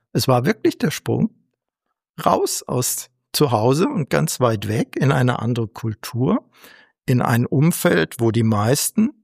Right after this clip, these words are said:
unendlich reich waren im Vergleich zu mir, einen ganz anderen sozialen Hintergrund hatten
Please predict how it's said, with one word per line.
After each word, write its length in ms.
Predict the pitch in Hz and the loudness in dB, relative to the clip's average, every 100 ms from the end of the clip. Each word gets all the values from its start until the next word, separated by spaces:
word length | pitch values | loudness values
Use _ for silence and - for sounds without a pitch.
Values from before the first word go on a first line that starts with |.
| _ - | _ -2
unendlich 720 | 127 - 151 170 127 113 104 | -2 0 -2 0 0 -2 -2
reich 340 | 92 117 - | 0 0 0
waren 240 | 208 202 240 | 0 0 0
im 120 | 240 | -2
Vergleich 460 | 202 180 185 180 - | -2 -2 -2 -2 -4
zu 160 | - | -2
mir, 360 | 202 190 - - _ - - - _ _ | 0 0 -2 -8 _ -20 -20 -20 _ _
einen 180 | 127 120 | 0 0
ganz 360 | - 117 117 - | 0 0 0 0
anderen 280 | 123 120 110 | 2 2 2
sozialen 540 | 110 - 113 104 110 | -2 0 0 0 0
Hintergrund 640 | 110 135 180 - 202 220 | 0 0 -2 -2 -2 0
hatten 560 | - 190 - 208 190 | 0 0 -2 -2 0